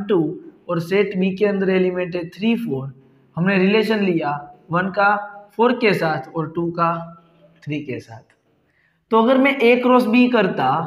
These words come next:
A क्रॉस B करता तो वन की pair three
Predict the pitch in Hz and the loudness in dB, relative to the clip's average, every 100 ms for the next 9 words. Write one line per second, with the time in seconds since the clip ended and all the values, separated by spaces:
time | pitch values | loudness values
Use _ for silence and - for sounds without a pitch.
0 | - - _ _ _ _ _ _ _ 180 | -8 -18 _ _ _ _ _ _ _ 0
1 | 196 214 220 196 208 196 143 135 135 147 | 2 2 0 0 -4 -4 -8 -8 -10 -10
2 | - _ 220 202 220 240 233 254 254 247 | -14 _ 2 4 4 2 2 2 4 4
3 | 247 - - _ _ 247 226 175 175 185 | 2 -6 -20 _ _ 4 4 4 0 -2
4 | 180 | 0